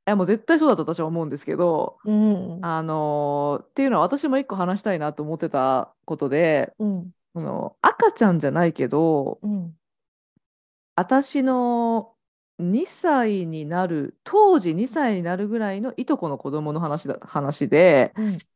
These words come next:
Speaker 1: あの、好きな話だから一回どっかで話していたらすいませんなんですけれども、
Speaker 2: うん。
Speaker 1: 祖父が亡くなって、
Speaker 2: うん。
Speaker 1: 法事をした時ですね。
Speaker 2: うん。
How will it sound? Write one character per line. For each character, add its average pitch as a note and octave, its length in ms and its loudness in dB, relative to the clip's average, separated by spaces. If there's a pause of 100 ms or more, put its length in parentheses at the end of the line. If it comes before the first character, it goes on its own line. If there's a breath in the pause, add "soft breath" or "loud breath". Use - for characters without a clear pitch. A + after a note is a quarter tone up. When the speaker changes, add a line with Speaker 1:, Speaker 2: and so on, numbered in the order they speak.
(200)
Speaker 1:
あ F3 220 2
の、 D3+ 760 0 (680)
好 - 140 -20
き C#5 120 2
な E4 80 8
話 F#3 260 4
だ F3 100 2
か D3 100 0
ら C3 200 0
一 G3+ 160 -4
回 B3 300 2
ど B3 80 2
っ C4 80 -10
か F3+ 100 -2
で C3+ 80 -2
話 E3+ 240 -2
し - 20 -16
て F3+ 80 -2
い D#3+ 40 -4
た D#3 100 -4
ら D3+ 60 -6
す D#3+ 140 -6
い D#3 60 -2
ま D3+ 100 -4
せ D#3 120 -2
ん C#3+ 60 -6
な C#3 80 -8
ん - 60 -8
で C3+ 60 -8
す - 100 -14
け C#3 80 -4
れ C3 80 -2
ど C3 100 -2
も、 C#3 380 2
Speaker 2:
う A#3+ 40 -2
ん。 G3+ 280 -6 (1600)
Speaker 1:
祖 - 280 0
父 C#4+ 120 8
が E3+ 140 2
亡 C#3+ 140 -2
く D3+ 120 0
な C#3+ 120 2
っ C#3+ 120 -8 (120)
て、 D#3+ 520 4 (160)
Speaker 2:
う G#3+ 60 -8
ん。 F3+ 320 -6 (840)
Speaker 1:
法 G4 300 6
事 E4+ 200 2
を E4 100 4
し - 60 -10
た D4+ 100 -2
時 C#4 220 -4
で - 100 -4
す - 120 -14
ね。 D#3+ 320 -2 (200)
Speaker 2:
う G#3+ 80 -4
ん。 F3 200 -4